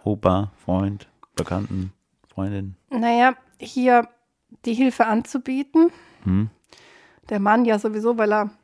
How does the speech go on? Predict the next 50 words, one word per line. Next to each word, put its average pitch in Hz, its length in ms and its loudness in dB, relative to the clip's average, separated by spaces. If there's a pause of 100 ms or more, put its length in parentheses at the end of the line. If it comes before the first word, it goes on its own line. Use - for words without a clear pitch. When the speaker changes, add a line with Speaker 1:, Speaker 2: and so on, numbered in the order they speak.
(260)
Speaker 2:
eher 220 400 0 (140)
da 208 240 2
ist, 285 260 -2
je 226 140 -2
nachdem, 220 400 0
wie 220 100 -4
die 202 120 -8
Elternzeit 214 460 0
gestaltet 202 520 -4
ist. 254 260 -4 (880)
Und 247 220 0
auch 240 160 2
wirklich 254 300 -2
Dinge 240 260 2
abzunehmen 220 640 2
und 214 160 -6
sich 233 100 -2
Speaker 1:
Hm. 240 80 2
Speaker 2:
nichts - 320 -2
zu 262 100 -2
Herzen 285 520 4
zu 277 140 -2
nehmen, 226 260 6
Speaker 1:
Hm. - 80 6
Speaker 2:
was 226 200 4
diese 226 220 2
Frau 220 300 4
vielleicht 220 400 4
von 226 240 4
sich 202 180 2
gibt - 240 2
in 214 120 0
Speaker 1:
<laughs> - 20 2
Speaker 2:
dieser 214 320 2
Phase. 202 540 4
Und, 233 360 -2
ähm, 226 200 0
nicht 240 180 -2
alles 247 200 0
auf 262 120 -4
die 233 120 -6
Goldwaage 233 520 0
zu - 160 -10
legen. 202 240 0
Speaker 1:
Ja. 190 80 2
Speaker 2:
Denn 208 160 -2
Frauen 226 300 2
in 247 80 0
dieser 233 260 -4
Phase 226 420 0